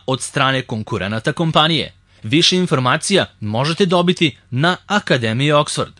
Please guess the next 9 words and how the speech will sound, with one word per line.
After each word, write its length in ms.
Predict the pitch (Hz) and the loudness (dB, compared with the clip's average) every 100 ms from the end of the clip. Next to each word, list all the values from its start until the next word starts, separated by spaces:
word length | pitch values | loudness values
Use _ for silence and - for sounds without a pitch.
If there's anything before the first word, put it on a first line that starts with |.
| _ _ _ | _ _ _
Akademija 580 | 113 - 123 160 185 175 | -2 0 0 0 2 2
Oxford 360 | 180 - 180 156 - | 0 0 -2 -2 -2
pruža 280 | 180 180 | 0 2
vam 160 | 180 170 | 2 2
mogućnost 580 | 165 151 170 175 160 - | 2 0 0 0 -2 -6
da 260 | 135 113 127 | -6 -2 -2
po 240 | - 127 | 0 -2
najpovoljnijim 960 | 110 151 196 - 175 135 139 156 139 92 | 0 0 -2 2 2 2 2 2 0 -2
cenama 460 | - 135 135 143 | -4 0 2 0